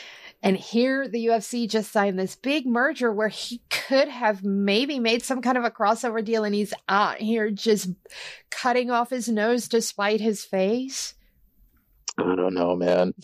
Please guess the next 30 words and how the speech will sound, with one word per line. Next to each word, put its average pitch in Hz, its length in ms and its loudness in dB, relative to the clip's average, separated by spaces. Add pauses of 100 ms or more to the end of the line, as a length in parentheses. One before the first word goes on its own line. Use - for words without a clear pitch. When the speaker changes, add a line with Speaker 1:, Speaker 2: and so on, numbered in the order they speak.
Speaker 2:
I, 104 240 4
I 113 180 4
don't, 131 260 4 (180)
I 160 80 4
mean, 175 240 6
would 170 160 6
his 175 140 4
fortunes 175 400 2
have 139 100 0
been 131 160 4
that 120 180 4
much 123 200 0
better 110 220 4
if 104 80 0
he 113 120 -4
stayed 113 300 2
in 110 80 0
the 107 80 2
U 110 100 6
F 107 140 4
C? 127 160 2
I - 20 4
mean, 151 140 2
P 226 120 2
F 269 160 4
L 277 160 6
might 233 220 4
be 131 140 6
a 123 40 4
better, 117 380 4